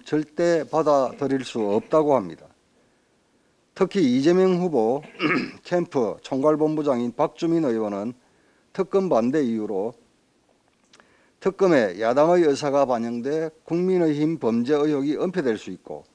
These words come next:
수사가 지연돼 진상규명이 더 늦어진다는 이유를 들었습니다. 그야말로 억지이자 궤변이고 특검을 피하기 위한 비겁한 변명에 불과합니다. 지금까지 실시된 열두 번의 특검은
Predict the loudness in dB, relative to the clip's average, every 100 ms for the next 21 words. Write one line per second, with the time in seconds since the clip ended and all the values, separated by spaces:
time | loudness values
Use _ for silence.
0 | _ _ _ _ _ _ -8 2 6 6
1 | 6 4 2 4 4 4 0 -2 0 2
2 | 2 0 0 0 -2 -2 -2 -2 -4 0
3 | 2 2 0 0 0 -2 -2 -2 -2 -4
4 | -6 -8 -12 -16 -18 -20 -20 _ _ _
5 | _ _ _ _ _ _ 2 6 8 6
6 | 4 4 4 2 -2 -2 0 -2 -2 -4
7 | -2 -2 -2 -4 -6 -6 -10 _ _ _
8 | _ -10 -8 -2 2 2 0 0 0 2
9 | 0 2 0 -2 -8 _ -12 -10 -2 0
10 | 0 -2 -4 -2 -2 -4 -8 -8 -8 -8
11 | -16 -20 _ _ _ _ _ _ _ _
12 | _ _ _ _ _ _ _ _ _ _
13 | -8 2 2 4 2 2 -2 -6 -6 0
14 | 2 2 0 0 0 0 0 -2 0 2
15 | 0 -4 -6 -4 -4 -6